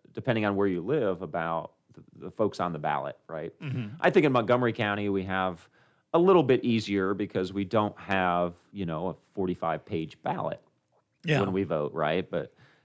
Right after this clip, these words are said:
Speaker 1: you know, for folks that live in a place like Harris County, I used to live in Harris County for a long time, and you go to the polls in Harris County,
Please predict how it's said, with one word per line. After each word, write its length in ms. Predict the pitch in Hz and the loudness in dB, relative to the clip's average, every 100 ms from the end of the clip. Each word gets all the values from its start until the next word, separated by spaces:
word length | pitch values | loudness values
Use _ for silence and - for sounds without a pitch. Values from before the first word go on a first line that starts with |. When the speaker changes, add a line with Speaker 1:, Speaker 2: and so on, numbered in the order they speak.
| - | -6
Speaker 1:
you 100 | 117 | 0
know, 140 | 95 | 2
for 140 | 92 98 | 0 -2
folks 300 | - 123 - | 0 0 0
that 140 | - | -2
live 180 | 110 110 | 2 2
in 60 | 98 | 0
a 60 | |
place 300 | 90 107 101 | -2 0 0
like 160 | 87 80 | -2 -6
Harris 300 | - 160 120 | -4 -4 -4
County, 300 | - 80 90 | -6 -8 -6
I 80 | 98 | -4
used 180 | 98 - | -4 -4
to 60 | |
live 140 | 80 76 | -10 -10
in 60 | |
Harris 280 | - 76 76 | -12 -14 -14
County 260 | - 73 73 | -14 -14 -14
for 120 | 76 | -12
a 80 | 78 | -8
long 220 | 76 76 | -8 -6
time, 300 | 80 78 135 - _ _ - | -6 -6 -8 -12 _ _ -6
and 160 | 120 147 | -2 0
you 60 | |
go 140 | 151 123 | 4 4
to 60 | |
the 60 | 92 | 2
polls 340 | - 117 104 | 0 0 0
in 60 | 98 | -4
Harris 300 | 92 147 151 | -4 -2 -2
County, 520 | 110 90 85 85 90 | -2 -2 -2 -6 -10